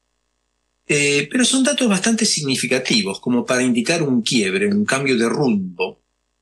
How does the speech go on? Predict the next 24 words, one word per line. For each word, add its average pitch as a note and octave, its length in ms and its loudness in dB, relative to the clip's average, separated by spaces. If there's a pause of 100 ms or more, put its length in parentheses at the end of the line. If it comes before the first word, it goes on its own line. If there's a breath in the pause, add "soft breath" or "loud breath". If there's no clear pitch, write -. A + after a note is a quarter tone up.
(500)
que A2 120 -2
como G#2+ 240 2
veremos G#2+ 460 0
es G#2 140 -4
nefasto. - 560 -8 (1800)
El F3+ 100 2
lunes B3+ 200 2
pasado B3 640 0
nos E3 240 2
enteramos G3 840 0 (140)
del C3+ 200 -2
nivel D#3+ 240 0
de D#3+ 60 2
actividad F3 680 -2 (1400)
durante D3+ 380 -2
el D3 100 0
primer C3 320 0
trimestre B2 640 0
de G#2+ 120 0
este A2 260 -2
año A2 260 2
dos G#2 160 -2
mil G2+ 120 -2
veinticuatro. - 600 -8